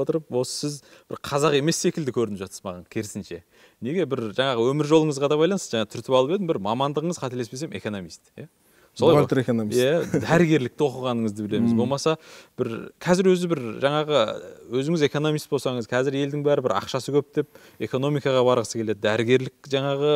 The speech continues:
Speaker 1: оның да бір хирургияның жаңағы, а, жақсы, а, табыс табады деген сияқты. Сіз бір бейнеті көп, табысы аз жолды таңдаған секілдісіз да? Бір қазаққа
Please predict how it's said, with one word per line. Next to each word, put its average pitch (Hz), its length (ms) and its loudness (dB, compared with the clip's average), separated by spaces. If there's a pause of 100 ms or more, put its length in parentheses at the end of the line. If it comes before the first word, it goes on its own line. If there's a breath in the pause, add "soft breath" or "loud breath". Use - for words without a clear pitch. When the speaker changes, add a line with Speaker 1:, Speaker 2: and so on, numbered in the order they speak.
Speaker 1:
оның 131 320 2
да 147 80 4
бір 139 160 -2 (320 loud breath)
хирургияның 135 720 0
жаңағы, 127 460 0
а, 104 180 -6
жақсы, 113 380 -6
а, 123 100 2
табыс 135 320 0
табады 113 320 2
деген 104 240 -4
сияқты. 98 380 -8 (260 soft breath)
Сіз 165 240 -8
бір 147 220 -2 (260 soft breath)
бейнеті 156 560 2
көп, 175 220 4 (120)
табысы 147 600 2
аз 139 240 2
жолды 131 240 2
таңдаған 117 320 0
секілдісіз 107 500 -8
да? 170 160 -10
Бір 113 140 -6
қазаққа 135 600 -2